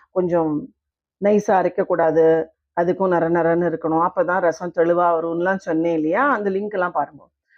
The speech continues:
ரசப்பொடி தனியா போட்டிருக்கேன், இட்லி தோசை பொடி தனியா போட்டிருக்கேன், அதெல்லாம்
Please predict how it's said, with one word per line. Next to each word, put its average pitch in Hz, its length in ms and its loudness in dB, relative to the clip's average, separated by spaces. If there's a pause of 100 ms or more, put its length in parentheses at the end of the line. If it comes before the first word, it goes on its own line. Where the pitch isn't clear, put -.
(100)
ரசப்பொடி 175 400 -2
தனியா 170 300 2
போட்டிருக்கேன், 165 540 -4 (500)
இட்லி 170 260 0
தோசை 170 340 0
பொடி 156 220 -2
தனியா 165 340 0
போட்டிருக்கேன், 165 500 -4 (340)
அதெல்லாம் 208 420 4